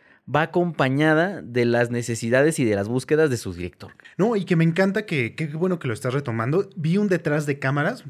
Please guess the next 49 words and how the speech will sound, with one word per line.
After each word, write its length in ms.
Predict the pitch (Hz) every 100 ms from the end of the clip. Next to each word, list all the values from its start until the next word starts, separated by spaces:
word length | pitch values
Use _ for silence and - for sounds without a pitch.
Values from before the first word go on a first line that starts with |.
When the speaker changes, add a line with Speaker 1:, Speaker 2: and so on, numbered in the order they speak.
| -
Speaker 2:
muy 120 | 254
pequeñito 400 | 339 147 160 202
porque 180 | 147 143
no 80 |
hay 60 | 175
tanto, 760 | 175 139 143 170 147 120 107 113
eh, 220 | 131 113 107
todavía 320 | 131 131 135
sobre 200 | 139 117
la 100 | 107
película, 440 | 113 117 131 180 - - - - _
pero 200 | 180 160
justamente 420 | 165 190 202 196
se 160 | - 170
veía 460 | 135 156 170 170 - - _ _ _ _ -
cómo 260 | 208 196
ubicaba 540 | 202 143 127 - 156 151
las 200 | 123 -
cámaras, 440 | 135 139 104 101
¿no? 160 | 131 196
Y 160 | 175
muchas 340 | 165 214 - 247
veces 260 | 226 240
están 280 | - - 160
acostumbrados, 880 | 170 170 - 135 131 139 139 139 139
eh, 140 | 127 110
grandes, 500 | 127 160 143 123 135
eh, 260 | 113 107 - - -
películas 540 | 131 127 131 131 120
hollywoodenses, 600 | - 110 107 113 123 120
cosas 240 | 110 131 117
así, 220 | 120 180 - -
de 80 | 147
más 160 | 160 214
bien 120 | 247
armar 280 | 214 202 202
un 100 | 190
set 400 | - 185 - -
y 640 | 175 139 131 123 123 120
decir, 360 | 123 127 160 165
"Ah, 80 | 160
esta 160 | 160 -
pared 180 | 113
se 140 | - 143
quita", 300 | 131 127 107
¿no? 120 | 147
No, 100 | 208
no, 100 | 214
no. 220 | 208 202